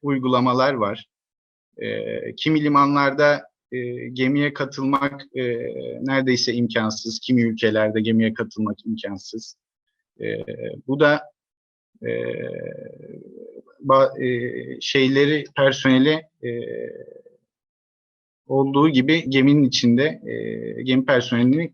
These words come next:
geminin içinde hapsediyor. E, bunun dışında bu durumun bir de, e,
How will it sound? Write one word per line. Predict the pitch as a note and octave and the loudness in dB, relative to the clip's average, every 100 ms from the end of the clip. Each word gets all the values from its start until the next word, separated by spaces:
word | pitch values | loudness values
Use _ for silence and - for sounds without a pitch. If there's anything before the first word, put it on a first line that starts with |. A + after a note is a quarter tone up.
| _ C3+ | _ 0
geminin | B2+ C3+ C#3+ | 4 6 4
içinde | C3+ A#2 A#2+ | 2 2 2
hapsediyor. | C#3 C#3+ - B2 G2+ F#2 A2 _ _ _ _ _ _ _ _ _ - | 4 2 2 -2 0 -6 -8 _ _ _ _ _ _ _ _ _ -12
E, | - - - A#2 - - - C3+ _ _ _ _ _ _ _ | -10 -10 -12 -14 -16 -18 -20 _ _ _ _ _ _ _ _
bunun | C3+ D3 E3+ E3+ | 0 2 2 0
dışında | E3+ - E3+ F3 D3+ - _ | -2 -2 0 2 2 -2 _
bu | D3+ D#3+ | -6 0
durumun | D3+ E3 E3+ F3+ F3+ _ _ | 2 4 2 0 -4 _ _
bir | - D#3 E3 D#3 | -8 -2 0 2
de, | F3+ | 2
e, | F3+ C#3+ | 2 -2